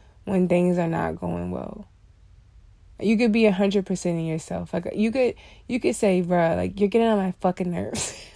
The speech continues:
And they would be like, "You're getting on my goddamn nerves too." And no, there's no love lost. Like, y'all still love each other so intensely. And that's what I look for. Like,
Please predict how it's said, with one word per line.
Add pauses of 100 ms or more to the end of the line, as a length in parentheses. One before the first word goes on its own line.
(880)
And
they
would
be
like,
"You're
getting
on
my
goddamn
nerves
too." (500)
And
no,
there's
no
love
lost. (1080)
Like,
y'all
still
love
each
other
so
intensely. (960)
And
that's
what
I
look
for.
Like,